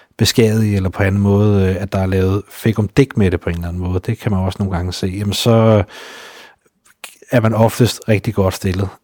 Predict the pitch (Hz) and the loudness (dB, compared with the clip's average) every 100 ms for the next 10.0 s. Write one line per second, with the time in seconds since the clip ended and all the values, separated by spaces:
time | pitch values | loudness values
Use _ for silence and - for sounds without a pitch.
0 | _ _ _ - - 120 117 110 95 - | _ _ _ -4 0 2 0 0 0 0
1 | - _ _ 123 - 107 107 110 104 90 | -10 _ _ -4 0 0 0 0 2 2
2 | 107 101 110 104 104 95 104 98 - 104 | 0 0 0 0 0 0 -2 -4 -4 -2
3 | 110 107 - 98 92 110 104 98 98 98 | 0 -2 -2 0 0 -2 -2 -2 0 -2
4 | 95 107 - 117 107 98 - 101 95 - | -2 -4 -2 0 2 0 -2 -2 -4 -8
5 | 101 104 101 92 104 - 101 - 92 101 | -6 -2 0 0 -2 -2 -2 -2 -2 -2
6 | 95 104 90 85 90 101 - 98 98 101 | -2 -2 -2 -4 -6 -6 -6 -4 -4 -4
7 | 98 - 95 98 95 101 90 90 95 92 | -4 -6 -4 -4 -2 -2 -4 -4 -4 -4
8 | 98 98 95 90 - 98 101 92 - 95 | -4 -2 -2 -4 -8 -8 -6 -6 -6 -8
9 | 95 90 90 90 90 92 98 - - - | -8 -10 -4 -2 -2 -4 -12 -16 -18 -20